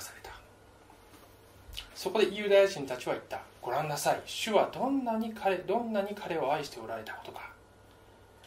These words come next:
しかし、盲人の目を開けたこの方が、あの人を死なせないでおくことはできなかったのかという者もいた。って書いてあるんですね。ここでね、最後のところでもう一回ね、同じ疑問が出てくるんです。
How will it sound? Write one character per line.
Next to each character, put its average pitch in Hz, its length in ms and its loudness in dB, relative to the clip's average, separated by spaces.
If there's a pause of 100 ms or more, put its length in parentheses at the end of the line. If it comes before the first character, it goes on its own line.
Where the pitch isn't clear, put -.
(120)
し - 100 -8
か - 120 -4
し、 139 240 -6 (540)
盲 226 280 4
人 285 220 6
の 277 80 10
目 277 140 4
を 233 120 10
開 143 100 0
け 139 60 -6
た 127 120 -4
こ 131 100 -8
の 139 100 -2
方 127 240 -4
が、 120 300 0 (480)
あ 151 40 -4
の 190 120 2
人 151 280 -4
を - 40 -6
死 - 160 -8
な 156 140 -2
せ 185 140 -2
な 180 160 4
い 160 40 -2
で 135 80 -6
お 110 80 -8
く - 60 -14
こ - 140 -10
と 113 80 -8
は 98 120 -10
で - 140 -10
き - 140 -6
な 139 80 -2
か 135 120 -4
っ - 60 -10
た - 100 -12
の - 80 -12
か - 280 -12 (240)
と - 80 -8
い 123 40 0
う 117 40 -8
者 110 180 -10
も 95 140 -14
い - 20 -18
た。 - 100 -14
っ - 40 -12 (580)
て - 60 -20 (100)
書 113 60 -8
い - 20 -10
て - 60 -12
あ - 20 -18
る - 20 -18
ん - 40 -20
で - 60 -20
す - 100 -12
ね。 180 120 -8 (1000)
こ - 120 -6
こ 233 60 6
で 233 100 4
ね、 160 200 4
最 208 260 8
後 131 120 0
の 113 60 -4
と 117 80 -8
こ 113 100 -6
ろ 110 80 -6
で 101 80 -12
も 160 260 4
う 208 40 2
一 - 20 0 (100)
回 190 160 6
ね、 160 80 2
同 131 240 0
じ 147 140 -4
疑 147 80 -6
問 143 140 2
が 131 100 2
出 123 100 -2
て 110 60 -6
く 104 80 -14
る 98 60 -14
ん 98 40 -14
で 98 80 -16
す。 - 160 -12